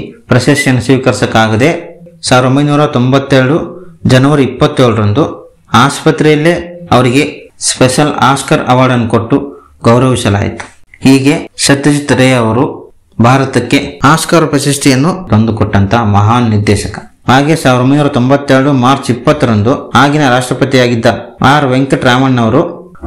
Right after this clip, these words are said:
ಭಾರತದ ಅತ್ಯುನ್ನತ ನಾಗರಿಕ ಪ್ರಶಸ್ತಿಯಾದಂತಹ ಭಾರತ ರತ್ನ ಪ್ರಶಸ್ತಿಯನ್ನು ನೀಡಿ ಗೌರವಿಸಲಾಯಿತು. ಹಾಗೆ ದುಃಖದ ಸಂಗತಿ ಏನೆಂದರೆ, ಅವರ ಆಸ್ಪತ್ರೆಯಲ್ಲೇ ಎಂಬತ್ತೇಳು ದಿನಗಳ ಕಾಲ ಹೋರಾಡಿ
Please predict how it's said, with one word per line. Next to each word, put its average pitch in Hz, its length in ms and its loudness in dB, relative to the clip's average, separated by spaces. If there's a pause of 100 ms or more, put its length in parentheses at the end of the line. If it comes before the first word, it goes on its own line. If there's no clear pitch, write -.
(120)
ಭಾರತದ 143 420 2
ಅತ್ಯುನ್ನತ 147 680 0 (400)
ನಾಗರಿಕ 135 380 2
ಪ್ರಶಸ್ತಿಯಾದಂತಹ 127 1000 0 (380)
ಭಾರತ 143 320 2
ರತ್ನ 135 280 0
ಪ್ರಶಸ್ತಿಯನ್ನು 127 560 0
ನೀಡಿ - 520 -2
ಗೌರವಿಸಲಾಯಿತು. - 960 0 (420)
ಹಾಗೆ 110 440 2
ದುಃಖದ 117 340 0
ಸಂಗತಿ 113 460 0
ಏನೆಂದರೆ, 104 640 0 (160)
ಅವರ 113 120 4
ಆಸ್ಪತ್ರೆಯಲ್ಲೇ 135 1300 0
ಎಂಬತ್ತೇಳು 135 640 2
ದಿನಗಳ 117 320 0
ಕಾಲ 104 320 0 (480)
ಹೋರಾಡಿ 113 600 2